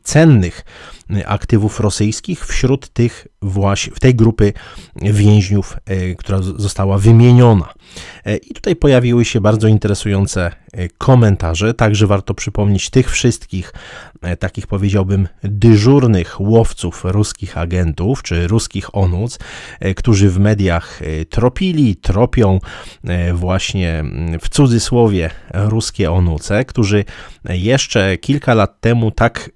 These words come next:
y, bardzo mocno bronili, y, Pablo Gonzaleza.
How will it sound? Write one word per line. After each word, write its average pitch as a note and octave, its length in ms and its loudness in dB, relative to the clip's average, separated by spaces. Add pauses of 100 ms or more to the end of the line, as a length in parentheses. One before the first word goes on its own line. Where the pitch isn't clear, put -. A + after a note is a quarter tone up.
y, E2+ 140 -8
bardzo G#2 600 0
mocno G#2+ 500 0
bronili, A#2 720 0 (460)
y, F2+ 80 -6
Pablo G2 400 0
Gonzaleza. F2+ 1000 0